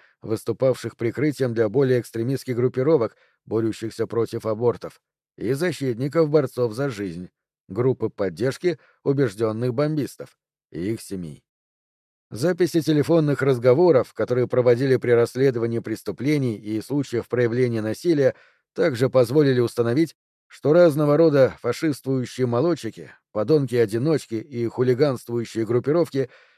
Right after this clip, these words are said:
имели регулярные контакты с братством. Как правило,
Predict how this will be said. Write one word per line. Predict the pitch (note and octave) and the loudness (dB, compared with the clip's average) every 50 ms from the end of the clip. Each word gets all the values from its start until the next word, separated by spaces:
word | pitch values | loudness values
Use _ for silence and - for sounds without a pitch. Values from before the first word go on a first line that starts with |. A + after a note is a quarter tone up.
| _ _ - | _ _ -6
имели | A2+ B2 C#3+ E3+ F3 F3+ F3 E3+ | -2 -2 0 2 2 2 4 2
регулярные | D#3+ D3+ D3+ C3 C#3+ C#3 D3+ D#3 D3+ C#3+ C#3 C#3+ C#3 C3+ | 4 2 2 2 2 2 4 4 4 2 0 0 -2 -2
контакты | B2 - B2+ B2 A2+ - B2+ A#2+ - - - B2 A2+ | 0 0 0 0 2 -2 -2 -2 -2 -4 -6 -6 -6
с | G2 | -4
братством. | G2 G#2+ F#2+ E2 D2+ - - - C#2 C2+ C2 _ _ _ _ _ _ _ _ _ _ _ | -6 -6 -6 -6 -8 -12 -20 -16 -16 -16 -16 _ _ _ _ _ _ _ _ _ _ _
Как | - G#2 G2 - - | -6 -6 -6 -6 -4
правило, | - A2+ C#3 D#3 D#3 E3 E3 E3+ D3 | 0 2 2 4 4 4 4 4 2